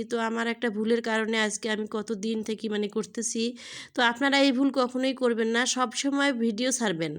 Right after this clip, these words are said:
মানে আপনার ঝড় তুফান যাই কিছু হোক, টাইম মতন যে কটা ভিডিও আপনি ছাড়েন, সব কটাই ভিডিও আপনি ছাড়বেন। কারণ ভিডিও না ছাড়লে আমি দেখছি রিচ ডাউন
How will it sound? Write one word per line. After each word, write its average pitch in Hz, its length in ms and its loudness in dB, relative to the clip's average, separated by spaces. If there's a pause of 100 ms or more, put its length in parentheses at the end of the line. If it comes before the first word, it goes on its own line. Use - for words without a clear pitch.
(460)
মানে 285 220 4
আপনার 311 360 4
ঝড় 254 300 4
তুফান 302 400 2
যাই 285 240 4
কিছু 294 360 2
হোক, 240 280 8
টাইম 277 240 4
মতন 285 280 2
যে 254 160 2
কটা 269 280 2
ভিডিও 240 320 2
আপনি 247 240 2
ছাড়েন, 247 320 0
সব 254 280 -2
কটাই 262 280 -4
ভিডিও 233 320 0
আপনি 226 240 0
ছাড়বেন। 175 400 -2 (420)
কারণ 269 200 2
ভিডিও 254 360 6
না 294 200 6
ছাড়লে 277 280 2
আমি 254 200 4
দেখছি 240 380 2
রিচ 262 260 6
ডাউন 208 220 4